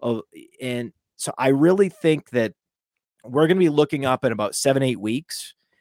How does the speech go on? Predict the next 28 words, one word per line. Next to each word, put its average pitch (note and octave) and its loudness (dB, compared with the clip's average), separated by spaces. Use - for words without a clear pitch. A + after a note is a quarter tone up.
and A#2+ -6
suddenly C3 0
it's A#2+ -2
Amon-Ra B2+ 2
that's A2 -6
joined A#2 -4
that A2 -8
conversation A#2 -6
just - -2
based C#3+ 0
on A#2+ -4
total F3 2
output, - -2
total C#3 -2
volume. A#2 0
So - -2
who's D3+ 0
the D3 -6
next C#3+ -4
Cooper C#3+ -4
Kupp? - -2
My, A2 -4
my, G#2 -6
I C#3+ 2
think F#3 4
it's A2+ -6
clear. - 0
<laughs> - -20